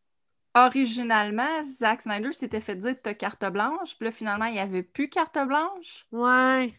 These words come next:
Speaker 1: Fait que c'est ça qui a causé des problèmes. Puis même, j'ai lu, euh, l'entrevue avec sa femme que elle, elle l'avait vu, tu sais, quand ils font un visionnement avant de sortir le film,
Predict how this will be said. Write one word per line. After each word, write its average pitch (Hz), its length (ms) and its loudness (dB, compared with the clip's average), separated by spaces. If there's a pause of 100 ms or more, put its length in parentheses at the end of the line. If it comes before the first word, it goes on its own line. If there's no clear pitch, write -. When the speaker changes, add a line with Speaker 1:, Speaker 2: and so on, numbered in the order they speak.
(200)
Speaker 1:
Fait 226 100 0
que 220 60 -6
c'est 240 180 -2
ça 302 180 -2
qui 339 120 -2
a 254 60 -2
causé 233 320 -2
des 226 140 -4
problèmes. 247 540 -4
Puis 247 180 -6
même, 269 280 -2
j'ai 240 260 -4
lu, 285 380 -2 (160)
euh, 220 420 -2
l'entrevue 214 460 -4
avec 277 220 -2
sa 214 180 -4
femme 277 320 -4
que 254 260 -4 (160)
elle, 269 320 2
elle 214 240 2
l'avait 214 320 2
vu, 233 320 -4
tu - 60 -20
sais, 269 80 -8
quand 247 100 -2
ils 233 100 -4
font 247 200 -2
un 226 160 -4
visionnement 208 520 -4
avant 240 160 -2
de 226 40 -18
sortir 214 260 -8
le 214 100 -4
film, 262 200 -8